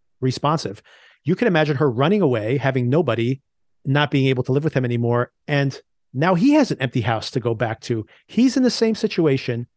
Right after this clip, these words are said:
that David is. And now they still have to have that moment on the ship at the end where they're thinking,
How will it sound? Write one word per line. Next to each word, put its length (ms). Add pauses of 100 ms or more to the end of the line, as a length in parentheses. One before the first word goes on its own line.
(280)
that 200
David 280
is. 260
And 120
now 100
they 100
still 220
have 120
to 140
have 200
that 180
moment 380 (160)
on 140
the 60
ship 280
at 80
the 160
end 200 (280)
where 160
they're 140
thinking, 580